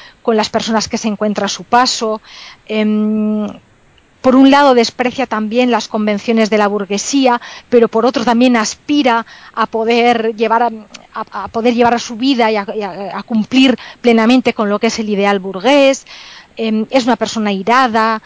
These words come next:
eh, furiosa, poco empática, em, incapaz de ponerse en el lugar del otro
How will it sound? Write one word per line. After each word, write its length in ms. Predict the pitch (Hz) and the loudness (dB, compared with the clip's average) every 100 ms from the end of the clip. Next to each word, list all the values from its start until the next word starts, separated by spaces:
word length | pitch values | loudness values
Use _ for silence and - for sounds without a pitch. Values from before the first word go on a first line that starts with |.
| - _ | -16 _
eh, 200 | 220 208 | -8 -8
furiosa, 1000 | - 226 190 214 254 254 - 220 214 220 - - - | -8 -8 -2 2 2 2 -2 0 0 0 -6 -20 -6
poco 240 | - 302 247 | 0 0 0
empática, 960 | 214 - 247 254 233 208 226 214 214 - - _ | -2 0 0 0 -6 -6 -4 -2 -2 -6 -18 _
em, 640 | 226 214 202 196 196 196 196 | -8 -6 -4 -6 -6 -8 -6
incapaz 400 | 247 233 220 247 | 0 2 2 2
de 100 | 254 | 2
ponerse 360 | - 226 233 254 | 2 0 0 0
en 80 | 233 | 0
el 60 | 226 | 0
lugar 280 | 202 226 208 | 0 0 0
del 200 | 196 254 | -2 -2
otro 500 | 277 262 226 233 | -2 -4 -4 -4